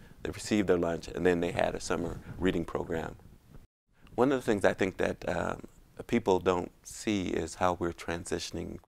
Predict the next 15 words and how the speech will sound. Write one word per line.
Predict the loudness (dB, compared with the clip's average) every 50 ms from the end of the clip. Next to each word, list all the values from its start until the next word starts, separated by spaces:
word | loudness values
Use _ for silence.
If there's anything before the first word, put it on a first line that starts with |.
| _ _ _
technologically. | -12 -12 -10 -8 -6 -2 -2 -2 -2 -4 -6 -10 -8 -8 -8 -8 -10 _ -20 -20 _ -20 -20 -6 -2
I | 2 2 4 2
talk | 2 2 4 4 4 4
to | 0 -4 -4 -2 -2 -4 -6 -8 -10 -4
people | -4 -4 -4 -2 -4 -2 0 0
all | 0 0
the | -2 -4
time | -6 -4 -4 -4 -4 -4 -6
about | -4 -4 -4 -4 -4 -6
how | -4 -4 -4 -4
they | -4 -6 -8
can | -8 -10 -6
go | -4 -4 -4
online | -2 -4 -4 -2 -2 -2 -2 -4 -6 -8
and | -8 -10 -12